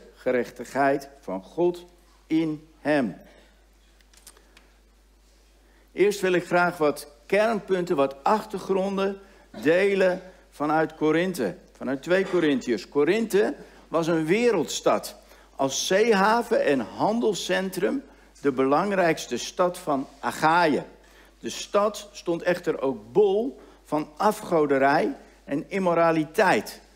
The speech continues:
De gemeente bestond grotendeels uit bekeerde heidenen en was door Paulus gesticht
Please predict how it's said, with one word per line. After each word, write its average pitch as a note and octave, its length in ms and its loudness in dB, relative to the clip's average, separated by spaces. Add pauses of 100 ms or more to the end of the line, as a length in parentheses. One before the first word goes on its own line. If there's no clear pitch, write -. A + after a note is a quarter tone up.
(300)
De A#2+ 100 -6
gemeente G3+ 720 0 (280)
bestond C#3 380 -8
grotendeels G#3+ 1040 0 (100)
uit D3 200 -2
bekeerde G#3+ 680 -2
heidenen D#3 760 0 (360)
en D3 160 -2
was C3 200 -2
door A#2 180 -6 (100)
Paulus F3+ 460 0
gesticht - 760 -6